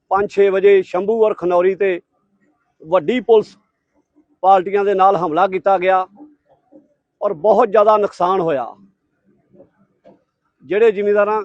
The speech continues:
ਨੁਕਸਾਨ ਹੋਇਆ, ਖਨੌਰੀ ਬਾਰਡਰ ਤੋਂ ਅਸੀਂ ਸਿੱਧੀਆਂ ਤਸਵੀਰਾਂ ਤੁਹਾਨੂੰ ਦਿਖਾ ਰਹੇ ਹਾਂ, ਉਹਨਾਂ ਨਾਲ ਗੱਲ ਵੀ ਕਰਾਉਣੇ ਆ। ਪ੍ਰਧਾਨ ਜੀ, ਕੀ ਕੀ ਨੁਕਸਾਨ ਹੋਇਆ ਆਪਣਾ ਸਮਾਨ ਦਾ?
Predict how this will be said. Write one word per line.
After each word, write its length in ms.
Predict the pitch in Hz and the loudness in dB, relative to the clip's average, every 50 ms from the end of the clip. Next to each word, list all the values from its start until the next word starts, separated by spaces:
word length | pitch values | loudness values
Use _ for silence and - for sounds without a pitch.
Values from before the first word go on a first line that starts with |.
| - - | -8 -10
ਨੁਕਸਾਨ 440 | 185 180 180 - - 180 190 202 220 | -10 -10 -10 -6 -4 -4 -2 -2 -2
ਹੋਇਆ, 240 | 202 185 190 202 208 | -2 0 0 0 0
ਖਨੌਰੀ 340 | 196 165 175 180 180 180 202 | -2 -4 -4 -4 -4 -4 -4
ਬਾਰਡਰ 300 | 170 185 185 175 185 175 | -2 -4 -4 -4 -6 -8
ਤੋਂ 140 | - 208 196 | -8 -6 -6
ਅਸੀਂ 100 | 180 185 | -6 -6
ਸਿੱਧੀਆਂ 340 | - 190 196 226 233 226 | -8 -12 -12 -8 -8 -8
ਤਸਵੀਰਾਂ 380 | 220 - 175 151 185 180 185 185 | -8 -8 -12 -14 -12 -12 -12 -10
ਤੁਹਾਨੂੰ 240 | 175 185 175 165 160 | -10 -10 -10 -10 -12
ਦਿਖਾ 260 | 156 147 156 156 160 | -12 -8 -6 -4 -4
ਰਹੇ 60 | 170 180 | -4 -6
ਹਾਂ, 80 | 185 | -8
ਉਹਨਾਂ 120 | 185 185 185 | -10 -8 -8
ਨਾਲ 140 | 185 180 | -10 -8
ਗੱਲ 200 | 156 151 156 170 | -6 -6 -8 -8
ਵੀ 120 | 175 202 196 | -10 -14 -14
ਕਰਾਉਣੇ 340 | 196 180 175 170 170 180 175 | -12 -10 -8 -8 -8 -8 -8
ਆ। 140 | 165 180 - _ _ _ _ _ _ _ _ _ _ _ _ _ _ _ _ _ _ _ _ - | -10 -12 -14 _ _ _ _ _ _ _ _ _ _ _ _ _ _ _ _ _ _ _ _ -14
ਪ੍ਰਧਾਨ 320 | 190 190 214 208 196 196 | -6 -4 -2 -2 -2 -4
ਜੀ, 140 | 208 240 214 | -8 -10 -12
ਕੀ 260 | - - 240 240 233 | -12 -12 -12 -12 -10
ਕੀ 140 | 202 247 247 | -8 -6 -4
ਨੁਕਸਾਨ 400 | 226 226 - - 202 196 196 196 | -4 -4 -4 -2 -2 -2 -2 -2
ਹੋਇਆ 140 | 185 165 151 | -2 -2 -4
ਆਪਣਾ 280 | 151 143 - 151 160 160 | -4 -6 -6 -8 -10 -10
ਸਮਾਨ 340 | 135 139 139 135 127 117 | -10 -10 -10 -10 -12 -12
ਦਾ? 160 | 120 113 95 | -14 -14 -16